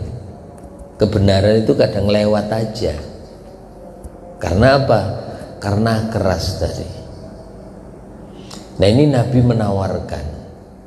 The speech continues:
"Atuhibbu ayyalina qalbuka?"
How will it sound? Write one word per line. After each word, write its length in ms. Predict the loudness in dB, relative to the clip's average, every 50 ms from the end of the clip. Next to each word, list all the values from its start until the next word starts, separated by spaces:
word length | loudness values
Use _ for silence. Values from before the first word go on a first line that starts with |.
| -16 -14 -16 -16 -18 -18 -18 -18 -20 -20 -20 -20 -20 -20 -20 -4 0 2
"Atuhibbu 800 | 2 4 4 4 4 4 4 4 4 4 4 4 4 4 4 4
ayyalina 960 | 2 2 2 2 2 2 2 2 2 2 2 0 2 2 0 0 -2 -4 -6
qalbuka?" 720 | -6 -4 -4 -2 -2 -2 -4 -4 -6 -6 -8 -10 -12 -12